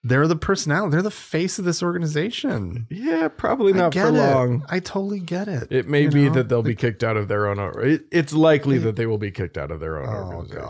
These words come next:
Speaker 1: golly. That's just unfortunate because they're the ones that, like, they had the vision.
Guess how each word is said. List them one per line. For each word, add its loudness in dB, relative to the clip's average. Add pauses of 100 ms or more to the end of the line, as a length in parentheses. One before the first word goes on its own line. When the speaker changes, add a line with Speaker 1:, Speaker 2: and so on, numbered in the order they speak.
Speaker 1:
golly. -12
That's -2
just -4
unfortunate -10
because -4
they're 2
the 4
ones 0 (500)
that, 0
like, -6 (220)
they 2
had 0
the -16
vision. -16